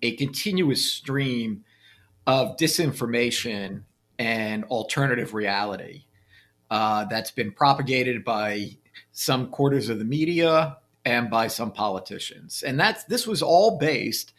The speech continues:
upon a massive lie. It was all based upon the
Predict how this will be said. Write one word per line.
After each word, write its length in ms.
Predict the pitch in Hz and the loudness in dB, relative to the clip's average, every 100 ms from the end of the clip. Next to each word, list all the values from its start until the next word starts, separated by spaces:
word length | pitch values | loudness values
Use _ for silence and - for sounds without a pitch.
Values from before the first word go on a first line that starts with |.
| - - _ | -20 -20 _
upon 340 | 143 143 156 165 | 0 2 2 2
a 40 | |
massive 500 | 120 127 135 143 117 | 2 0 0 -2 -4
lie. 400 | 127 147 - - _ _ _ _ _ _ | -2 -2 -4 -8 _ _ _ _ _ _
It 100 | 110 | -4
was 180 | 131 120 | -2 2
all 220 | 156 139 | 4 4
based 320 | 143 175 - | 4 2 2
upon 280 | 139 139 165 | -2 -2 -2
the 140 | 151 | -2